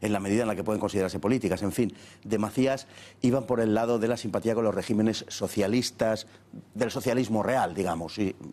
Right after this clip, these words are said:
Gui-, acercó a Guinea a esos países y las pocas relaciones que tenía, en definitiva, era con esos países donde,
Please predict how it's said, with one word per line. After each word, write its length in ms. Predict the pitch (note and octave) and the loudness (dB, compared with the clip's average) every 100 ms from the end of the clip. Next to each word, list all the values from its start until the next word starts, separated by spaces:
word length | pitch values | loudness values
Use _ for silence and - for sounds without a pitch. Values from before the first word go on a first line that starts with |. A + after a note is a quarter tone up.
| - | -2
Gui-, 340 | G#2 A2+ A#2 - | 0 2 0 -2
acercó 460 | - G2+ F2+ C3+ | -2 -4 2 0
a 40 | G2+ | 2
Guinea 400 | A2+ C3+ G2 E2 - - - | 2 2 0 -4 -12 -12 -4
a 100 | A2 | -2
esos 160 | A#2+ | -2
países 320 | - A2 C3 B2+ | -2 -2 0 2
y 40 | |
las 240 | G2 F2 - - - | 2 0 -8 -20 -6
pocas 380 | B2+ - G2 - | -4 -2 -6 -4
relaciones 480 | G#2+ - A#2+ G#2+ - | -8 -2 0 0 -2
que 100 | F#2+ | -2
tenía, 300 | G2+ A#2 G2 | 2 2 2
en 80 | |
definitiva, 480 | F#2 G2 G2 G#2 A#2+ | 0 0 0 2 2
era 120 | C3+ | 0
con 140 | G#2 G#2+ | -2 -2
esos 220 | G2+ F2+ | -2 -4
países 340 | G2 A#2 G#2+ | -2 0 0
donde, 340 | F2+ F#2+ F2+ | 0 0 0